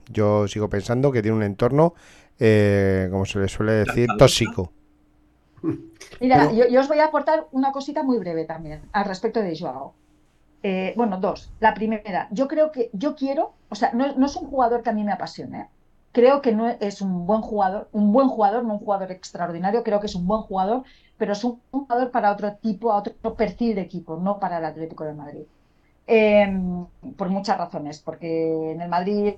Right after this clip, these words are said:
Speaker 3: es, en el Atlético se exige un sacrificio a muchos niveles que él no puede dar, porque no, no, no está dotado para eso, está dotado para otras cosas, pero para eso no,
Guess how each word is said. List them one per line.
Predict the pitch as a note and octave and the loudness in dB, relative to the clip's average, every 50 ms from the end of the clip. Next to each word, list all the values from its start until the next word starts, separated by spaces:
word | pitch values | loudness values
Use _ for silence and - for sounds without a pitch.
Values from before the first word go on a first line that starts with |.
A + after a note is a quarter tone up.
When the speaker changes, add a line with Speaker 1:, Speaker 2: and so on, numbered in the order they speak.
| - - - | -8 -18 -20
Speaker 3:
es, | - G3 - - | -18 -14 -10 -8
en | - - G3 F#3 F3+ F3 F3+ | -6 -4 -2 -2 -2 -2 -4
el | F3 F3 F3 | -2 2 2
Atlético | F3 F3 G3 G3 G3+ G#3+ - G#3 | 2 2 2 -2 -2 -4 -4 -4
se | G#3 - | -4 -6
exige | - - - A3 F#3+ - G#3+ G3 F#3+ | -10 -8 -6 -6 -6 -4 -4 -4 -4
un | F#3 F#3 F#3 F#3 | -4 -4 -6 -6
sacrificio | F3+ - F#3+ - F#3 F3+ - G#3+ G3 F#3+ - G#3 G3+ G3 G3 F#3+ F#3+ F#3 F#3+ F#3 F3+ - - - - - | -6 -6 -6 -6 -8 -8 -6 -8 -8 -6 -6 -4 -2 -2 -2 -2 -2 -4 -4 -6 -8 -10 -14 -20 -12 -6
a | - G3 | -2 0
muchos | G#3 G3+ G3+ G#3+ G3+ G3+ | 0 0 0 -2 -2 -2
niveles | G3+ G3 G3 G3 F#3+ F#3 F#3 | -2 -2 -2 -2 -4 -4 -4
que | - G#3 | -2 -2
él | F#3 F#3 | 0 0
no | F#3 F3+ F3+ | 0 -2 -4
puede | F#3 F#3 F3+ F3 | -4 -4 -4 0
dar, | E3+ G3 A3 G#3+ - | 2 2 2 2 0
porque | G#3+ F3+ - F#3 F3 - - | -4 -6 -4 -6 -10 -8 -8
no, | F3+ F3+ F3+ F#3 - | -6 -4 -4 -4 -4
no, | G3 F#3+ F#3+ F#3+ - | -4 -4 -4 -4 -2
no | F#3 F3+ F3+ F3+ F3+ F3+ F#3+ | -4 -2 -2 -2 -2 0 0
está | G#3 G#3 - - C4 B3+ | -2 0 2 4 4 4
dotado | A#3 A#3 - - B3 D#4 D4+ A#3+ - | 4 2 2 2 4 4 4 2 2
para | - F3 E3+ E3 E3 E3+ | 0 0 0 0 -2 -2
eso, | E3+ E3+ - - | -4 -8 -12 -14
está | _ - F#3 | _ -2 0
dotado | F#3 G3 G3 A3+ A#3 C4 B3+ | 0 2 4 4 4 4 4
para | B3 F#3+ F#3 | 4 4 4
otras | F#3+ F#3+ F3+ E3+ - | 2 0 -2 -6 -8
cosas, | - F3 F3+ F3+ - | -10 -12 -12 -12 -10
pero | - F3 F3 D#3+ | -10 -10 -8 -6
para | D#3+ D#3+ E3+ E3 F3 | -4 -2 -2 -2 -2
eso | F#3 - G3+ | -2 -6 -6
no, | F#3+ F#3+ G#3 A3+ | -4 -4 -4 -4